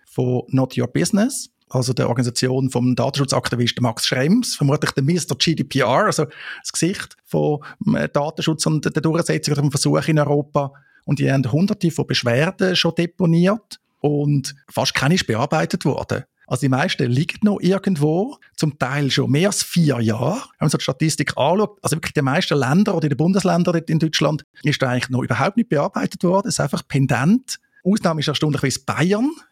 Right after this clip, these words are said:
Die haben etwa die Hälfte der Beschwerden schon bearbeitet. Aber das sind doch noch spannende Zahlen natürlich aus dem Aktivismus, aus dem Datenschutz, äh, her, ein bisschen ernüchternd.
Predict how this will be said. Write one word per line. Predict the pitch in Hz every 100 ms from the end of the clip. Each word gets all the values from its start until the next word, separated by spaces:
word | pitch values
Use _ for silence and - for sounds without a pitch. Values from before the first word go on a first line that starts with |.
| -
Die |
haben | 151
etwa | 147 143
die | -
Hälfte | 139 156 143
der | 143
Beschwerden | 143 131 131 135
schon | 143 131 - -
bearbeitet. | 139 107 143 190 175 185 185 170 - _
Aber | 139 139
das | 151
sind | - 147
doch | 180 220
noch | 190 143
spannende | - 151 180 185
Zahlen | - 156 170 175
natürlich | 156 151 147 151
aus | 139
dem | 151 139
Aktivismus, | 139 - 139 151 - 170 160 -
aus | 147
dem | 151
Datenschutz, | 143 143 - 143 147 135 -
äh, | - 147 160 147
her, | 143 147 147 -
ein | 240
bisschen | - 147
ernüchternd. | 147 180 - - 226 320